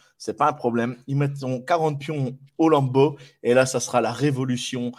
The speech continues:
Euh, qu'a-, ils ont jamais vu ça depuis tant d'années et tout. Mais ça sera tout simplement génial. Pourquoi ? Jamal Williams,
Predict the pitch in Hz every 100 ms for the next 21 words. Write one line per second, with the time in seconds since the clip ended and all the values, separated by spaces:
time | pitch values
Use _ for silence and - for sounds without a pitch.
0 | - _ - 107 - 123 135 135 139 147
1 | 135 151 139 135 131 139 135 - - 156
2 | 117 123 127 123 123 123 120 - 120 117
3 | 104 _ - _ 123 127 135 - 120 -
4 | 127 123 120 117 120 107 - 127 - 113
5 | - 110 139 135 127 120 120 113 110 -